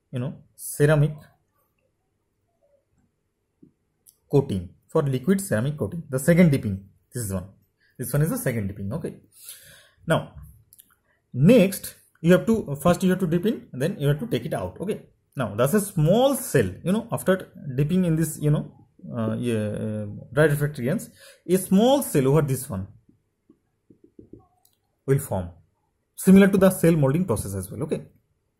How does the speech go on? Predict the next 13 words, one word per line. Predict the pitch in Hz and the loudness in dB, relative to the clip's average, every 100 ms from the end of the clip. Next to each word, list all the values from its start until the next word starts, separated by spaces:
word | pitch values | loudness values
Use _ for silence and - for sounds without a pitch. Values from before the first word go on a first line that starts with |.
| _ _ _ - - - - - - | _ _ _ -20 -20 -20 -20 -20 -6
So | - 160 156 | 4 4 6
a | 151 | 2
small | 151 156 175 233 | 2 0 2 2
cell | 247 - 185 | 2 0 0
is | 190 190 | 0 -2
formed | - 151 175 | 0 0 0
over | 123 | 0
the | 135 294 - | 0 -2 -4
wax | 107 104 - | -6 -6 -8
pattern. | 95 95 - - 127 | -14 -16 -18 -14 -8
Now | 101 - _ _ - | -8 -10 _ _ -16
the | - | -12
cell | - - 170 220 254 | -12 -2 2 2 0